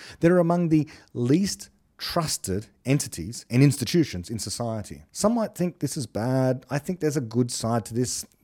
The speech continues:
because it means that people are more often error checking where they can. They're checking multiple sources. Now, they may be falling in, into other errors, and,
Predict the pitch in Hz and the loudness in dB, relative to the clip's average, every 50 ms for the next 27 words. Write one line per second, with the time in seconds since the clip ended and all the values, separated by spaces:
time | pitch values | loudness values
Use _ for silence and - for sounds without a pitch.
0 | _ _ _ 160 151 - 170 143 - - - _ - 143 170 202 220 214 180 147 | _ _ _ -6 -2 -2 -2 -2 -2 -4 -6 _ -6 -2 0 2 2 2 0 0
1 | - - - - 151 143 - 139 131 127 120 117 120 120 113 113 107 - - - | -4 -8 -4 -2 -2 0 0 0 0 0 2 2 2 4 2 2 0 -2 -6 -6
2 | 120 107 101 95 - _ _ _ - 120 131 139 127 - - - 87 - - 95 | -6 -6 -6 -8 -12 _ _ _ -6 -4 -2 -2 -2 -4 -6 -10 -10 -8 -8 -8
3 | 87 85 87 85 - 80 80 - - 95 85 87 90 92 - - 131 127 123 110 | -6 -6 -6 -8 -8 -12 -12 -14 -16 -14 -12 -10 -10 -10 -8 -8 -6 -6 -4 -4
4 | 101 95 107 123 - 123 104 92 - - - 73 69 - - - - 76 65 - | -4 -4 -4 -4 -6 -8 -10 -10 -10 -12 -16 -16 -16 -18 -18 -18 -18 -18 -18 -18
5 | - - _ - 170 175 190 190 190 233 269 277 285 196 - - - 175 170 170 | -18 -18 _ 2 4 6 6 6 6 4 2 2 0 -2 -4 2 6 8 10 10
6 | 165 160 143 135 127 135 120 - 131 - - - 127 147 160 165 - - 95 90 | 10 8 6 4 4 2 0 0 -4 -6 -6 -4 -4 -2 0 -2 -2 -4 -8 -8
7 | 80 80 95 131 - - 113 117 120 117 113 107 | -8 -10 -10 -12 -12 -10 -6 -4 -2 -2 -4 -6